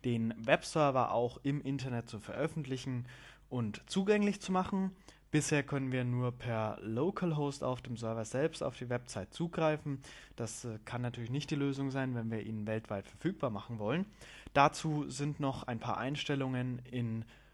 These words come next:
Windows Azure und auch auf der virtuellen Maschine selbst notwendig. Bisher haben wir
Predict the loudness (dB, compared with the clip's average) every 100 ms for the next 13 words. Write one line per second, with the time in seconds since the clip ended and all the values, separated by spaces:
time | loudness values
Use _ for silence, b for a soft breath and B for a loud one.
0 | B -2 0 0 -4 0 2 4 6 4
1 | 4 0 2 2 2 -2 -4 -2 -4 -2
2 | -2 -2 -2 -4 -6 -6 -6 -8 -2 -2
3 | -2 -8 -6 -4 -4 -2 -2 0 -2 -4
4 | -18 -20 -20 -20 -20 4 4 8 10 10
5 | 8 6 2 2 2 4 4 2